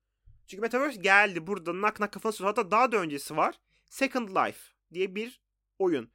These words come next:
İnsanlar cidden dijital kopyalarını, hatta dijital kopya da buradan geliyor işte Avatar'ın kendi cidden tanıtımlarından. Cidden dijital kopyalarını yapıyorlar dünyada ve orada istediğini yapabiliyorlar Second Life'da. İstediğini yapabiliyorsun. Sınırı yok neredeyse. Birkaç işte genel hani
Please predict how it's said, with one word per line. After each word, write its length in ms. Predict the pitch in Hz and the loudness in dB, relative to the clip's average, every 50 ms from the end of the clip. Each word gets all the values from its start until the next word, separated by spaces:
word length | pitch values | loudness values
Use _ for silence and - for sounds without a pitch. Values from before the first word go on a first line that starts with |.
| _ _ _ _ | _ _ _ _
İnsanlar 600 | - 190 190 - 214 202 190 190 202 220 208 190 | -14 -10 -4 -2 -2 -2 2 2 2 0 0 -4
cidden 460 | 196 214 _ _ - 202 196 196 175 | -18 -20 _ _ 0 0 0 0 -2
dijital 360 | 165 160 - - 226 214 214 | -8 -10 -6 2 2 2 2
kopyalarını, 500 | - - - 214 208 - 175 143 135 135 | 2 0 0 0 0 2 0 0 0 0
hatta 100 | 143 139 | -2 -6
dijital 180 | 143 135 165 175 | -8 -6 -6 -6
kopya 200 | - 170 175 190 | -6 -6 -6 -6
da 100 | 196 170 | -6 -4
buradan 220 | 180 165 165 143 | -4 -4 -4 -4
geliyor 160 | 131 123 123 123 | -2 -4 -6 -6
işte 320 | 120 - - 127 123 - | -8 -10 -10 -10 -10 -6
Avatar'ın 380 | - 139 131 127 - 131 123 123 | -4 -6 -6 -4 -6 -8 -8 -8
kendi 280 | - 123 117 117 120 - | -10 -10 -10 -12 -12 -16
cidden 280 | - _ - - 123 | -20 _ -14 -14 -12
tanıtımlarından. 720 | - 127 123 - 123 123 123 117 123 127 139 196 262 320 _ _ _ _ _ _ _ _ _ | -10 -12 -12 -12 -12 -10 -10 -10 -10 -10 -8 -8 -8 -8 _ _ _ _ _ _ _ _ _
Cidden 260 | - 226 208 262 233 | -14 -2 2 2 2
dijital 200 | 220 - 254 240 | 2 2 -2 0
kopyalarını 380 | 240 233 220 233 233 240 240 240 | 0 -2 -2 0 0 0 2 0
yapıyorlar 460 | 220 220 - 180 165 165 156 151 147 | -2 -2 -2 -2 0 0 0 0 -2
dünyada 420 | 156 151 147 151 151 175 233 269 | -4 -6 -4 -2 -2 0 0 2
ve 40 | 277 | 4
orada 180 | 269 262 240 233 | 6 4 4 2
istediğini 220 | 233 233 233 233 | -4 -6 -6 -6
yapabiliyorlar 380 | 226 208 208 185 156 131 120 135 | -4 -2 -2 0 0 0 -2 -4
Second 300 | - 170 156 - 135 127 | -4 -8 -8 -8 -8 -6
Life'da. 200 | 120 120 127 - | -8 -8 -8 -10
İstediğini 420 | - 165 - - 220 202 226 226 | -12 -12 -6 -6 -4 -4 -2 -4
yapabiliyorsun. 500 | 190 165 135 123 120 117 - - 107 107 | -4 -4 -4 -6 -6 -8 -10 -12 -20 -20
Sınırı 340 | - - - 185 190 190 185 | -20 -16 -12 -8 -4 -2 -2
yok 140 | 190 180 - | -2 -2 -4
neredeyse. 600 | 143 123 117 120 120 113 113 - 170 202 233 _ _ _ _ _ _ _ _ _ _ - | -4 -6 -4 -4 -6 -8 -8 -4 -6 -6 -6 _ _ _ _ _ _ _ _ _ _ -12
Birkaç 300 | 151 160 156 - 151 - | -10 -8 -6 -6 -6 -8
işte 360 | - - 139 135 131 - - _ 131 135 | -6 -6 -4 -4 -4 -6 -8 _ -12 -8
genel 340 | 139 139 139 135 127 120 - | -8 -6 -4 -4 -4 -6 -8
hani 260 | - 123 117 104 - | -14 -14 -14 -14 -16